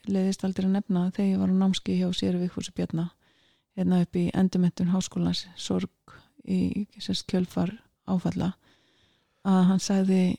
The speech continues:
að fólk hefur oft svo lítið tolerans fyrir sársauka annarra. Það er svo erfitt að horfa á einhvern þjást og þess vegna viljum við alltaf bara laga það og hættu, vertu bara glöð, vertu bara glöð. Veist, en við,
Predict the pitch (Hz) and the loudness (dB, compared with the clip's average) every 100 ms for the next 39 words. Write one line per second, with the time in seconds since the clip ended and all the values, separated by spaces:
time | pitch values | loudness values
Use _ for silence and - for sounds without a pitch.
0 | _ - - 196 - 226 208 202 - 196 | _ -14 -6 -6 -4 -2 0 -2 -2 -2
1 | 196 - 196 - 233 226 180 175 170 - | -2 -4 -8 -4 0 0 2 0 -2 -4
2 | 190 185 196 - - 185 185 190 - _ | -2 -2 -2 -6 -4 -2 -4 -6 -12 _
3 | 196 190 214 220 226 214 202 202 214 214 | -8 -4 -2 -2 -2 -2 0 0 0 -2
4 | - - 208 220 - - - - - _ | -6 -8 -4 -4 -4 -12 -20 -20 -20 _
5 | - 208 208 214 220 214 - - 208 214 | -6 0 2 4 4 2 -2 -4 -2 -2
6 | 220 214 202 196 190 196 - - 254 - | 0 0 0 -2 -2 -4 -6 -4 -6 -4
7 | 220 233 247 - 277 269 254 214 - 247 | -6 -2 -2 -2 -4 -2 -2 -2 -4 -10
8 | - - - 277 - 214 196 _ _ _ | -10 -8 -6 -6 -2 -4 -4 _ _ _
9 | _ _ - 190 - 202 208 208 | _ _ -6 -4 2 4 6 4